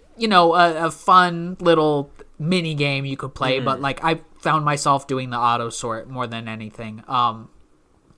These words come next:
Speaker 1: it's, it's too long for a Resident Evil game. And,
Speaker 2: Uh-huh.
Speaker 1: like, a game being too long at, you know,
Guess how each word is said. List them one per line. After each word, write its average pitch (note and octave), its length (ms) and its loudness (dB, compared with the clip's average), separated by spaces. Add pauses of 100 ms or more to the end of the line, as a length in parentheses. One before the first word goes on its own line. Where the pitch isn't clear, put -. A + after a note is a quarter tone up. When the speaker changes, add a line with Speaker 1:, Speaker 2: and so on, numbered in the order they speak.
(240)
Speaker 1:
it's, - 320 2
it's G#3+ 160 -4
too A#3+ 180 4
long C#3 400 4 (540)
for D#3+ 240 2
a - 20 2
Resident C3+ 320 -2
Evil A#2+ 180 -10
game. G#2 280 -14 (500)
And, F3+ 200 -2
Speaker 2:
Uh-huh. F#3 60 2
Speaker 1:
like, F3+ 300 2 (880)
a G3+ 120 2
game G#3 420 -2
being A3 540 -6
too G#3+ 360 -8
long F#3+ 720 -4 (960)
at, F3 260 6 (260)
you G#3 120 -2
know, D3+ 320 0